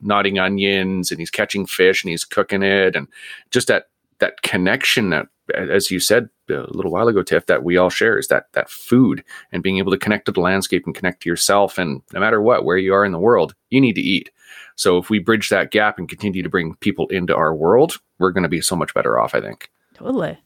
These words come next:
Speaker 2: I, I, ho-, honestly, I think probably the best meal I've ever eaten, and,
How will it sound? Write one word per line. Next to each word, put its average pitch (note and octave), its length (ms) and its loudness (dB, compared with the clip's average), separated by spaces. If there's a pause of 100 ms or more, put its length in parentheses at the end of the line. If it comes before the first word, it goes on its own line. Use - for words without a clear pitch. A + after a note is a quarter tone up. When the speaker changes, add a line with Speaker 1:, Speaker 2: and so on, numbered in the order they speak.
(100)
Speaker 2:
I, A3 160 2
I, G#3+ 140 0 (180)
ho-, G#3+ 160 0
honestly, A#3 380 4
I G#3+ 40 2
think C4+ 220 2 (140)
probably B3+ 380 4
the A3+ 100 2
best G3 340 2
meal G3 200 4
I've F3 120 2
ever E3+ 200 2
eaten, E3+ 260 0
and, F#3+ 220 0